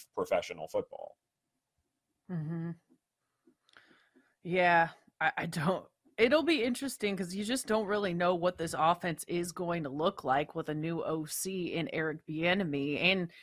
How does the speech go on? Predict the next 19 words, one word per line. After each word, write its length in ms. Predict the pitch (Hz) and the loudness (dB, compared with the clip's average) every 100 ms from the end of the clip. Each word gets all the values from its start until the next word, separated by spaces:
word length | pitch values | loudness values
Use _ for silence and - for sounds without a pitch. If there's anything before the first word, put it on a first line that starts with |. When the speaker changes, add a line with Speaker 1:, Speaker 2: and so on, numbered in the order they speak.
| - - | -20 0
Speaker 2:
Sam 320 | - 240 262 | 8 8 10
Howell 360 | 247 349 294 | 12 12 12
for 180 | 190 226 | 8 8
that 220 | 196 165 | 8 8
matter. 360 | 175 147 - - - | 4 2 2 -6 -4
So 560 | 220 196 180 165 143 _ _ _ | 2 6 6 4 0 _ _ _
I 80 | 262 | 10
still 300 | 403 - 370 | 10 6 4
think 280 | - 330 254 | 6 2 2
this 200 | 254 233 | 0 0
is 100 | 202 | -2
a 60 | 175 | 0
great 260 | 190 196 | 2 6
opportunity 800 | 180 175 165 - 170 160 156 151 | 6 4 0 -4 -4 -4 -4 -4
for 160 | 151 165 | -6 -10
Jahan 460 | 135 135 113 95 | -8 -8 -8 -8
Dotson 420 | 92 - - - - | -6 -8 -10 -16 -18
this 140 | - - | -16 -14
season. 480 | - - - 208 | -14 -18 -18 -18